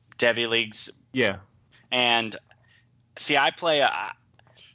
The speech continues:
Speaker 1: I kinda went intense with it on a couple of 'em. So I'm in, I'm in one that you have a full college fantasy football roster and you're running simultaneous leagues.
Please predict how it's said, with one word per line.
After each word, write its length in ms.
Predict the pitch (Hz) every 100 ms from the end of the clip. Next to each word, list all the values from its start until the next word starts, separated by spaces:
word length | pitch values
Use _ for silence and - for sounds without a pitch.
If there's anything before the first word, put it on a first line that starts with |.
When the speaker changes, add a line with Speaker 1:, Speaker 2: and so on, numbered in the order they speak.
| _ _
Speaker 1:
I 100 | 139
kinda 260 | 170 165 143
went 200 | 131 95
intense 440 | 101 - 123 127
with 140 | 147 147
it 100 | 147
on 160 | 143
a 40 | 151
couple 300 | 151 147 151
of 120 | 147
'em. 100 | 147
So 140 | 123
I'm 180 | 110 120
in, 300 | 117 110 104
I'm 220 | 101 117
in 120 | 117 117
one 180 | 117 117
that 140 | -
you 80 | 113
have 100 | 107
a 60 |
full 260 | - 120 113
college 420 | - 117 110 104
fantasy 400 | - 120 117 123
football 340 | 113 113 107 101
roster 400 | 101 110 - 117
and 120 | 107
you're 80 | 104
running 300 | 110 107 107
simultaneous 840 | 113 110 110 104 113 110 95 -
leagues. 640 | 110 117 113 107 - -